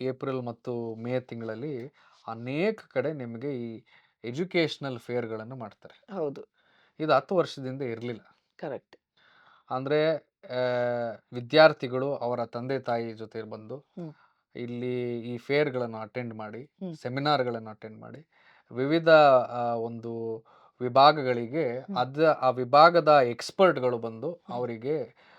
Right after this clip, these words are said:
Speaker 1: ಆ, ಒಂದು ಕೋರ್ಸ್ ಬಗ್ಗೆ ಮತ್ತಷ್ಟು, ಆ, ಇನ್ಫಾರ್ಮೇಷನ್‌ಗಳನ್ನು ಕೊಡ್ತಾರೆ.
Speaker 2: ಹ್ಮ್.
Speaker 1: ತದಾದ ನಂತರ ಆ ಎಕ್ಸ್‌ಪರ್ಟ್ ಜೊತೆ ಮಾತನಾಡ್ಬೇಕಂದ್ರೆ ಅದಕ್ಕೂ
Speaker 2: ಹ್ಮ್.
Speaker 1: ಸಹ ನಿಮಗೆ ಕಾಲಾವಕಾಶ ಸಿಗುತ್ತೆ.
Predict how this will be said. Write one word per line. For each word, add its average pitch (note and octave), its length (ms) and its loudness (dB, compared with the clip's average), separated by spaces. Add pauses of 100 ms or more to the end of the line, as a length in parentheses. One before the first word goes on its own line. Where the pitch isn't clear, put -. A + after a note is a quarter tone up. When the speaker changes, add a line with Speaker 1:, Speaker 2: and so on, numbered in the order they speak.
(200)
Speaker 1:
ಆ, A#2 440 0
ಒಂದು A#2 340 -8
ಕೋರ್ಸ್ F3+ 420 6
ಬಗ್ಗೆ B2+ 300 -2
ಮತ್ತಷ್ಟು, B2 920 -4 (460)
ಆ, A2 200 -8
ಇನ್ಫಾರ್ಮೇಷನ್‌ಗಳನ್ನು C3 920 -2
ಕೊಡ್ತಾರೆ. - 640 -16
Speaker 2:
ಹ್ಮ್. D3+ 120 -12 (1120)
Speaker 1:
ತದಾದ E3 320 10
ನಂತರ D3+ 420 4 (380)
ಆ C3+ 140 4
ಎಕ್ಸ್‌ಪರ್ಟ್ C3+ 460 2
ಜೊತೆ C3+ 240 0
ಮಾತನಾಡ್ಬೇಕಂದ್ರೆ B2 920 -2
ಅದಕ್ಕೂ C#3+ 380 -6
Speaker 2:
ಹ್ಮ್. C3 40 -8
Speaker 1:
ಸಹ B2+ 220 -6
ನಿಮಗೆ A#2 320 -6
ಕಾಲಾವಕಾಶ A#2 640 -4
ಸಿಗುತ್ತೆ. G#2 420 -20